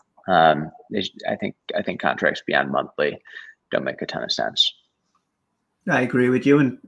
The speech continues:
Speaker 2: transparent pricing as well, that's another one that really gets under my skin sometimes. Um, but I think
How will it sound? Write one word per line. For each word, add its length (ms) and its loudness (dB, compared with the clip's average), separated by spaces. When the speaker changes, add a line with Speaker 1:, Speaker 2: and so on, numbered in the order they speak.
Speaker 2:
transparent 760 2
pricing 480 0
as 140 -4
well, 180 4
that's 200 0
another 260 -2
one 280 2
that 180 2
really 260 2
gets 320 -4
under 220 -2
my 140 -2
skin 460 -2
sometimes. 880 -2
Um, 420 2
but 160 8
I 80 6
think 400 8